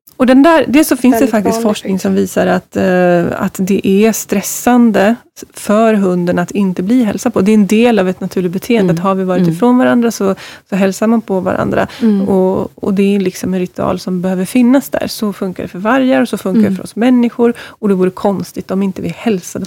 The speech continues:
Speaker 1: på en hund
Speaker 2: Ja,
Speaker 1: när vi kom tillbaka.
Speaker 2: verkligen. Och det kan man ju också sätta i, i om jag träffar någon. Om jag kommer hem till, eh, en kompis och
Speaker 1: Ja.
Speaker 2: bara blir, liksom blir
Speaker 1: Ignorerad.
Speaker 2: ignorerad.
Speaker 1: Ja.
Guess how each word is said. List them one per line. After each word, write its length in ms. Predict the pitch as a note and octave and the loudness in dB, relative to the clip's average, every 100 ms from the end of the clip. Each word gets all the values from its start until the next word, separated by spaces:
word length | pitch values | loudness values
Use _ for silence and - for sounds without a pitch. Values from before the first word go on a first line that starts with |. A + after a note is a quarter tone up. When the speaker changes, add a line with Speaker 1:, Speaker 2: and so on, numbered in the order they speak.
| - | -6
Speaker 1:
på 60 | F#3 | -4
en 100 | F#3 | 0
hund 180 | F#3+ | 0
Speaker 2:
Ja, 80 | G3+ | 2
Speaker 1:
när 60 | G3 | 2
vi 60 | G3+ | 0
kom 200 | A3+ A3 | -2 0
tillbaka. 360 | C4 C#4+ - | 0 0 -2
Speaker 2:
verkligen. 380 | G#3 G3 A3 F#3 | -4 -4 -4 -2
Och 100 | A3 | 2
det 120 | A3 | 2
kan 160 | A3 A#3 | 2 0
man 40 | |
ju 60 | G#3+ | -4
också 180 | F#3+ G#3 | -6 -8
sätta 380 | G#3+ G3+ F#3 - | -8 -4 -6 -4
i, 120 | G3 | -4
i 360 | F#3 G3+ F#3+ F#3 | -4 -2 -2 -2
om 140 | G3 | -2
jag 200 | F#3 G3+ | -4 -6
träffar 380 | - G#3+ - F3+ | -10 -16 -10 -8
någon. 240 | F3 - | -6 -6
Om 100 | G3 | -4
jag 140 | F#3+ F#3 | -4 -4
kommer 200 | G#3+ G3+ | -4 -2
hem 280 | F#3 F3+ | -2 -4
till, 380 | F#3 F#3+ F3+ F3+ | -6 -6 -4 -4
eh, 60 | F3 | -4
en 300 | F3+ F3 F3+ | -6 -6 -8
kompis 680 | - F#3+ A3+ - - - - | -6 -6 -6 -10 -14 -14 -10
och 60 | - | -2
Speaker 1:
Ja. 40 | A3+ | 0
Speaker 2:
bara 220 | F#3+ - - | 0 -2 -8
blir, 320 | - D3+ D3+ - _ _ _ _ - | -8 -6 -8 -12 _ _ _ _ -20
liksom 280 | - F#3+ | -14 -12
blir 240 | F#3+ F#3 F3+ | -10 -8 0
Speaker 1:
Ignorerad. 340 | G#3 G3 F#3 | 2 2 2
Speaker 2:
ignorerad. 460 | F#3 A3 A3 G3+ G#3 - _ | 2 2 0 -2 -4 -12 _
Speaker 1:
Ja. 160 | A3+ | -2